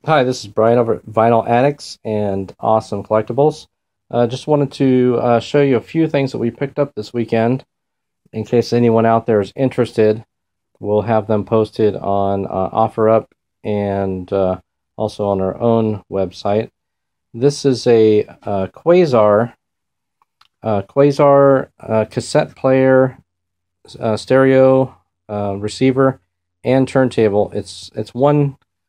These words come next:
uh, one complete unit. It's really clean. It came from a, um, an estate sale, and this is a, the model on this one is a,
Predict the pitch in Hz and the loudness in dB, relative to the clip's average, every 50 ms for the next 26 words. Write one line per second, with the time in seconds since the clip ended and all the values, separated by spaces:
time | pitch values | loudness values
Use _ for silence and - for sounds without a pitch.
0 | - 107 101 117 131 139 143 - 139 123 - - 131 127 - - 120 120 113 107 | -10 -8 -4 0 0 0 0 0 -2 -2 0 0 -2 -2 0 0 0 0 2 2
1 | 101 - - - _ _ _ _ _ _ _ _ _ _ _ _ _ _ _ _ | 0 -2 -4 -10 _ _ _ _ _ _ _ _ _ _ _ _ _ _ _ _
2 | - - - 120 135 151 151 147 127 - - - 127 127 120 117 110 107 110 107 | -16 -8 -2 2 4 4 6 4 4 2 0 0 2 2 4 4 4 2 2 0
3 | 104 - _ _ _ _ _ _ _ _ _ _ _ _ _ _ _ _ _ _ | -4 -8 _ _ _ _ _ _ _ _ _ _ _ _ _ _ _ _ _ _
4 | - 104 104 107 101 - - - 131 123 113 - - 120 110 110 104 101 98 95 | -6 -4 -2 -2 -2 -2 -2 0 0 0 0 0 0 0 0 2 2 2 2 2
5 | 95 90 - _ - 98 98 95 92 87 87 92 - _ _ _ _ _ _ - | 0 -2 -4 _ -8 -4 -4 -2 -2 -4 -4 -8 -10 _ _ _ _ _ _ -4
6 | 113 110 107 - - 131 127 120 - - - 104 101 104 104 104 101 - _ _ | -2 -2 -2 0 0 0 0 0 -2 -2 0 2 4 4 4 2 -2 -6 _ _
7 | _ _ _ _ _ _ _ _ _ - - - 101 101 101 104 - - 110 98 | _ _ _ _ _ _ _ _ _ -20 -14 -10 -6 -4 -4 -4 -4 -4 -4 -2
8 | 98 104 98 98 98 95 - - 104 107 107 110 113 120 123 117 110 104 107 110 | 0 2 2 2 2 0 -2 -4 -4 0 2 4 4 4 4 4 4 2 2 0
9 | - - 113 104 98 98 95 - 101 92 92 90 - | -2 -2 -2 0 0 0 -2 0 0 0 0 -2 -4